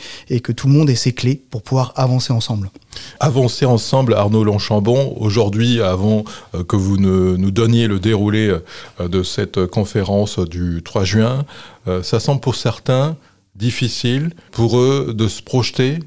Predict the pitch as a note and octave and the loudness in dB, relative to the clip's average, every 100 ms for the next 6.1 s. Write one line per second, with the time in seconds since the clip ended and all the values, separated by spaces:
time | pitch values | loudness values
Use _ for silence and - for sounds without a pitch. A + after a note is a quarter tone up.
0 | - G#2+ G#2+ G2 F2+ E2 A2+ A#2+ G2 F2+ | -6 -2 2 2 0 0 0 0 0 -2
1 | E2+ A#2 - - G2 F2+ F#2+ G#2 G2+ G2 | -2 -6 -6 -6 -6 -2 0 0 -2 -2
2 | A2+ G#2 A#2+ - A#2+ B2 A2 C#3+ C#3 G#2 | -2 0 -2 0 0 0 0 2 4 2
3 | - - - - - C3 A2+ A2+ C3 - | -2 -20 -20 -10 -2 0 0 0 -2 -2
4 | C#3+ A2+ G2+ C#3 - B2+ A#2 C3 B2 A2 | -2 0 2 2 2 -2 0 0 2 0
5 | G#2 G#2+ - C3 B2 G#2+ - B2+ B2 A#2 | 0 -2 -2 -2 0 0 0 0 2 2